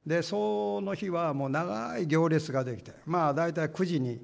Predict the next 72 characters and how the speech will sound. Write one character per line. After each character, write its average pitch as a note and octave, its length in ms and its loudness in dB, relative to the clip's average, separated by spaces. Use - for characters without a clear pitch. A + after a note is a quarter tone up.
あ C3 100 -8
そ C3 120 -4
こ A#2 100 -6
は A2+ 160 -4
オ B2+ 140 -2
ー - 40 -14
プ A#2 100 -10
ン G2+ 60 -8
で G#2 100 -10
す - 100 -14
か A2 380 -8
ら、 C#3+ 100 -6
そ E3 140 0
れ F3 80 2
を E3+ 80 4
め E3 140 0
が D#3+ 120 0
け C3+ 140 -2
て C#3 140 -6
で A2+ 100 -8
す - 100 -10
ね、 A#2+ 320 -6
あ A#2 140 -6
の、 A2+ 120 -4
並 D3+ 280 2
ぶ D3 80 0
わ C3 120 0
け A#2 120 -8
で G#2+ 80 -10
す - 100 -14
け A#2 100 -10
ど A2 80 -10
も、 B2 300 -4
ま D3 120 -2
あ、 - 20 -4
先 F3+ 260 0
頭 F3+ 220 -2
に、 E3+ 320 0
え C3+ 600 -6
ー、 B2+ 200 -10
並 C#3+ 440 0
ぶ C#3 80 -8
よ C#3+ 140 0
う - 20 -4
な C3+ 100 -4
人 B2+ 240 -6
は B2+ 140 -4
で A2+ 80 -14
す - 100 -12
ね、 A2+ 280 -8
オ F3 180 2
ー - 20 2
プ E3 140 -4
ン B2+ 120 -2
か A#2+ 120 -4
ら A2+ 240 -6
も A#2+ 160 -4
う B2+ 40 -2
二 E3+ 160 2
十 F#3 120 -2
分 D#3 220 -4
も B2 80 -6
三 D#3+ 240 -2
十 G#3 80 -4
分 F3+ 220 -6
も C#3 80 0
前 C#3+ 200 0
か B2+ 140 -4
ら A2+ 140 -4
行 B2 120 -8
っ - 20 -16
て、 D3 360 -2